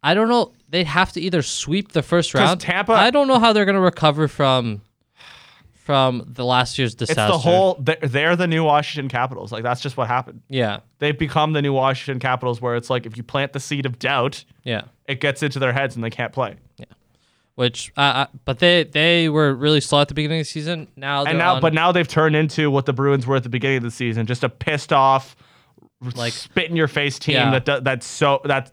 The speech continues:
Speaker 2: that wants to get back to the cup.
Speaker 1: Yeah. Uh, I think they won sev-, eight straight.
Speaker 2: They've won eight, eight in a
Speaker 1: Eight
Speaker 2: row.
Speaker 1: straight, which is wild. If from, like, the beginning
Speaker 2: They've
Speaker 1: of the
Speaker 2: won,
Speaker 1: season.
Speaker 2: I, they, I think they had a ten-game winning streak.
Speaker 1: Yeah, yeah.
Speaker 2: And then, and now, now they have an eight-game winning streak.
Speaker 1: Hopefully the Leafs go on a nice winning streak, and then we'll somehow get
Speaker 2: I
Speaker 1: back
Speaker 2: think the
Speaker 1: on
Speaker 2: Leafs'
Speaker 1: thing.
Speaker 2: longest winning streak this year has been, like, three games.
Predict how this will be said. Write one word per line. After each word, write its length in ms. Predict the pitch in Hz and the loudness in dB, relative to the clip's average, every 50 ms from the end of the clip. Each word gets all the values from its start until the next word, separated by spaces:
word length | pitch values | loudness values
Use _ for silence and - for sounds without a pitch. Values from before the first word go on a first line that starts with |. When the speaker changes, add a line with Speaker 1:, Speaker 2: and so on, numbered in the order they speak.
| _ - | _ -2
Speaker 2:
that 160 | 147 131 127 | -2 -2 0
wants 260 | 131 135 135 123 - | 0 0 -2 -2 -4
to 80 | - 143 | -4 -4
get 100 | 135 120 | -2 0
back 220 | 127 117 117 - | 0 -2 -2 -4
to 80 | - 117 | -8 -10
the 60 | - | -6
cup. 260 | - 135 120 - - _ _ _ _ _ _ | -2 -2 -2 -4 -6 _ _ _ _ _ _
Speaker 1:
Yeah. 140 | - 131 107 - _ _ _ _ _ _ _ _ _ _ _ - | -14 -14 -14 -14 _ _ _ _ _ _ _ _ _ _ _ -4
Uh, 140 | 139 139 139 | -2 -2 0
I 100 | 135 147 | -2 -2
think 380 | - - 185 185 - 131 - | -2 -4 -4 -4 -6 -10 -10
they 160 | - 156 156 156 | -6 -4 -4 -2
won 260 | 143 151 156 156 147 | -2 -2 -4 -6 -8
sev-, 560 | - - - - - - - 123 123 127 131 - _ _ _ _ - | -12 -16 -16 -16 -12 -8 -6 -4 -4 -6 -8 -12 _ _ _ _ -4
eight 220 | 160 151 131 - | -2 -2 -2 -4
straight. 240 | - - - - 117 | -8 -8 -4 -2 -2
Speaker 2:
They've 80 | - - | 0 0
won 140 | 160 165 165 | 0 -2 -2
eight, 240 | - 147 156 151 - - | -4 -6 -6 -6 -8 -8
eight 200 | 127 151 156 147 | -8 -6 -6 -4
in 40 | 143 | -4
a 40 | 131 | -2
Speaker 1:
Eight 40 | 127 | 0
Speaker 2:
row. 160 | 123 110 98 | 0 -2 -2
Speaker 1:
straight, 300 | 98 127 113 107 107 - _ _ | -2 -4 -6 -6 -8 -10 _ _
which 220 | - 131 127 123 - | -12 -10 -8 -8 -6
is 100 | 131 117 104 | -8 -8 -8
wild. 760 | 101 110 120 120 117 117 113 107 107 107 110 - - - - - | -6 -2 0 2 4 4 2 2 0 -4 -6 -10 -14 -12 -6 -4
If 260 | 131 120 117 - - - 110 127 | -2 -2 -4 -6 -12 -20 -20 -10
from, 180 | - - 131 131 | -6 -4 -4 -2
like, 200 | 131 131 127 127 | -2 -2 -4 -4
the 80 | - 127 | -6 -6
beginning 280 | 113 127 120 131 127 156 | -6 -4 -4 -2 0 0
Speaker 2:
They've 60 | 160 156 | 2 2
Speaker 1:
of 20 | |
the 60 | 165 | 2
Speaker 2:
won, 120 | 190 202 190 | 2 2 2
Speaker 1:
season. 160 | 147 117 - | 0 -2 -4
Speaker 2:
I, 60 | 143 143 | -2 -2
they, 120 | 127 151 | 0 0
I 120 | 156 143 143 | 0 -2 -2
think 160 | 180 180 180 | -4 -2 0
they 80 | 208 202 | 0 2
had 100 | 185 170 | 2 2
a 60 | 131 | 0
ten-game 480 | - - - 135 143 156 156 165 165 156 | -2 -4 -6 -4 -4 -2 -2 -2 -2 -2
winning 180 | 156 160 160 | -2 -4 -4
streak. 340 | 156 - - 170 175 180 175 | -6 -6 -6 -6 -6 -4 -2
Speaker 1:
Yeah, 220 | 147 139 131 120 113 | 0 0 2 2 2
yeah. 180 | 113 110 104 | 0 0 0
Speaker 2:
And 80 | 127 127 | 0 0
then, 220 | 135 131 127 120 113 110 | 0 0 -2 -2 -4 -4
and 180 | 117 120 120 | -4 -2 -2
now, 220 | 123 120 120 117 104 | -2 -2 -2 -4 -2
now 160 | 117 117 123 | -2 -2 -2
they 60 | 120 | -2
have 80 | 120 117 | -4 -6
an 80 | 113 110 | -8 -8
eight-game 360 | 120 120 113 110 120 123 120 | -8 -8 -8 -6 -6 -4 -4
winning 160 | 120 127 123 | -4 -4 -4
streak. 260 | 120 - - 123 123 - | -6 -8 -10 -12 -12 -6
Speaker 1:
Hopefully 380 | - 135 147 151 175 180 180 180 | -2 0 0 2 2 0 0 0
the 120 | 165 160 147 | 0 -2 -2
Leafs 240 | 143 156 160 147 - | -2 -2 -4 -4 -2
go 120 | - 160 | -2 -2
on 100 | 151 156 | -2 0
a 40 | 151 | -2
nice 280 | 147 143 143 139 - | -2 -2 -2 -4 -6
winning 260 | - 127 135 147 156 156 | -10 -8 -8 -6 -6 -8
streak, 360 | - - - 160 165 165 - 156 | -8 -8 -6 -6 -6 -6 -6 -8
and 140 | 131 120 123 | -6 -4 -2
then 280 | 123 123 120 120 120 | 0 0 0 -2 -2
we'll 200 | 120 123 123 120 120 | -2 0 0 0 0
somehow 460 | - - 139 127 127 127 127 127 123 | -2 -4 -6 -4 -4 -2 -2 -2 -2
get 180 | 123 131 127 127 | -2 -2 0 0
Speaker 2:
I 40 | |
Speaker 1:
back 20 | 123 123 | 2 2
Speaker 2:
think 60 | 120 | 0
the 40 | 202 | 0
Speaker 1:
on 40 | 185 | 0
Speaker 2:
Leafs' 180 | 165 170 170 143 | 0 0 -2 -2
Speaker 1:
thing. 100 | 127 135 | -4 -4
Speaker 2:
longest 380 | 135 131 131 135 135 139 127 - | -2 0 0 0 0 -2 -4 -6
winning 180 | 123 117 123 | -6 -8 -8
streak 180 | 120 - 131 123 | -8 -8 -10 -10
this 140 | 120 120 - | -10 -10 -8
year 80 | 123 | -8
has 80 | 120 117 | -8 -8
been, 120 | 123 120 | -8 -10
like, 140 | 104 101 104 | -10 -12 -14
three 200 | - - 95 98 | -16 -16 -16 -14
games. 360 | 95 90 90 90 101 - - | -14 -14 -14 -14 -16 -16 -18